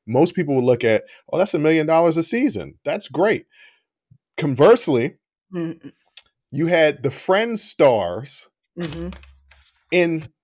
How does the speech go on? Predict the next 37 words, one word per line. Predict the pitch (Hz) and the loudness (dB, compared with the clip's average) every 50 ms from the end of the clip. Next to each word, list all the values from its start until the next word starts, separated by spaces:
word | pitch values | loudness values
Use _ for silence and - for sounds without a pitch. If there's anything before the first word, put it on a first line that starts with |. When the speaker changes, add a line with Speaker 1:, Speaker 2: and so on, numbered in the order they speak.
| _ _ _ _ | _ _ _ _
Speaker 1:
the | 113 151 139 | 0 2 2
last | 131 127 131 139 165 180 190 - | 2 2 2 2 2 2 2 0
season, | - 175 156 139 139 | -4 -6 -6 -6 -6
I | 127 123 139 | -4 -4 -2
believe, | 143 147 143 139 139 139 120 117 | -2 -2 -2 0 -2 -2 -2 -2
was | 120 104 - - | -4 -4 -6 -8
two | _ - - - 151 156 160 | _ -10 -6 -4 -4 -4 -4
thousand, | 160 _ - 135 123 120 104 90 87 - 69 50 52 55 - _ _ _ _ _ _ _ _ _ _ _ | -6 _ 0 2 2 2 2 0 -2 -6 -10 -14 -18 -20 -20 _ _ _ _ _ _ _ _ _ _ _
making | 110 120 135 160 156 - 180 170 165 - - | -2 2 2 2 4 2 0 0 0 -2 -2
a | 156 165 165 160 | 2 2 2 2
million | 151 139 151 185 202 208 220 214 190 220 220 220 214 208 - | 2 0 2 2 4 4 2 2 0 -2 -4 -4 -6 -10 -12
plus | - - 262 240 262 285 285 - - - - - _ _ _ _ _ _ _ _ | -8 -4 0 2 2 2 2 0 -4 -6 -8 -10 _ _ _ _ _ _ _ _
per | - - - 185 175 170 160 - - - | -12 -2 2 4 4 4 4 2 -2 -4
episode. | 143 143 - 143 - - - 139 98 80 71 67 - - _ _ _ _ _ _ _ - | -6 -4 -4 -6 -6 -2 -2 -2 -2 -2 -6 -12 -14 -20 _ _ _ _ _ _ _ -10
Speaker 2:
And | 202 202 208 | -6 -4 -2
I | 226 254 | -4 -2
can't | - - - | -2 0 2
Speaker 1:
And | - - | 2 2
it | - | 2
Speaker 2:
even | - 214 | 0 -2
remember | 202 196 190 214 233 226 220 220 | -2 -2 0 0 0 0 2 2
what | 185 180 170 | 2 0 0
Jerry | 170 185 180 175 170 175 | -2 -2 -2 -2 -2 -2
Seinfeld | 175 - 180 175 180 175 175 190 175 160 139 110 | -2 -4 -2 -2 -2 -4 -4 -4 -4 -4 -4 -6
was | 120 143 143 - | -8 -10 -10 -8
making | 147 135 123 - 123 110 101 127 156 - | -8 -8 -8 -8 -10 -10 -10 -10 -12 -12
by | - 131 117 104 | -12 -12 -10 -10
the | - 110 127 | -8 -2 0
Speaker 1:
Well, | 143 - - | 0 0 0
Speaker 2:
end. | 82 - - 110 | -4 -10 -6 -2
Speaker 1:
but | 127 147 131 | 0 0 2
Jerry | 113 156 185 214 226 214 | 2 2 2 4 4 4
was | 202 170 156 139 - | 4 2 0 -2 -2
also | - 127 131 127 - 147 | -2 0 0 0 0 0
the | 127 123 117 | 0 2 0
executive | 107 92 92 117 117 107 117 110 104 - | 0 0 -2 -2 -2 -2 -2 -2 -2 -2
producer, | - 98 87 110 110 110 - - 110 104 101 104 107 | -4 -4 0 0 0 0 2 0 0 -2 -2 -4 -8